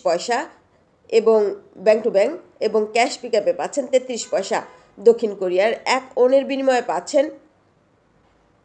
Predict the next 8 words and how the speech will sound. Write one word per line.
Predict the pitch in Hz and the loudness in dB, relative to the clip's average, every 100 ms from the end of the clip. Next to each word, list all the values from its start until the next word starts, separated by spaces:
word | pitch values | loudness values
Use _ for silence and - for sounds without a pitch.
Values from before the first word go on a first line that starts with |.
| _ _ _ | _ _ _
সাত | - 254 220 - - _ - | -8 -2 -2 -4 -20 _ -2
পয়সা | 226 220 262 240 - - | 0 0 -2 -4 -6 -4
এবং | 190 196 180 175 - _ _ _ | 0 0 -2 -8 -20 _ _ _
ক্যাশ | 277 320 | -2 -2
পিকআপে | - 262 247 220 | -4 -2 0 -2
পাচ্ছেন | - - - 254 320 - _ _ _ _ _ _ _ _ _ _ _ _ _ _ _ - | -4 -8 -4 -4 -4 -16 _ _ _ _ _ _ _ _ _ _ _ _ _ _ _ -16
বিরাশি | 208 262 247 254 202 196 | 0 4 4 2 -4 -4
পয়সা। | 165 190 208 | -4 -2 -4